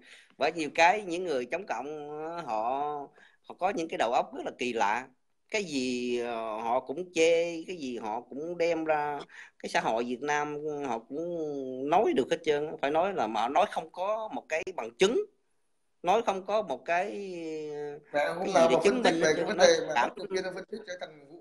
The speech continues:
Speaker 2: Kevin biết.
Speaker 1: Nói theo cảm tính, đúng không ạ? Đấy.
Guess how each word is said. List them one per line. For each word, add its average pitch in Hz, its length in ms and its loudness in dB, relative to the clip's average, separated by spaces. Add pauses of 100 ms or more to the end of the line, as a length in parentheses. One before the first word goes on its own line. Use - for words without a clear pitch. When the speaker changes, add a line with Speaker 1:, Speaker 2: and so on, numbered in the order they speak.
(120)
Speaker 2:
Kevin 170 480 -14
biết. 202 160 -18 (1700)
Speaker 1:
Nói 196 120 4
theo 185 160 4
cảm 135 200 2
tính, 208 200 8
đúng 370 120 10
không 139 200 6
ạ? - 60 -14 (1120)
Đấy. 131 220 2